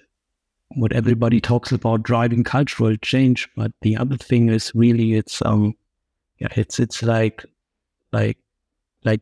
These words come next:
placing many, many seeds and, and, and establishing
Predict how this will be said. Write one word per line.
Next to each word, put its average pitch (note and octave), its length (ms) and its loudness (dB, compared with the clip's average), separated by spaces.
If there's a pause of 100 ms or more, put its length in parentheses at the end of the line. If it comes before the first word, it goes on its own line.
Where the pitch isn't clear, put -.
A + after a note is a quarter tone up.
placing A2+ 580 4
many, A#2+ 240 4
many A2 300 4
seeds - 560 -2
and, G2+ 400 0 (720)
and, G#2 220 2
and G2+ 340 -2 (680)
establishing G#2+ 840 0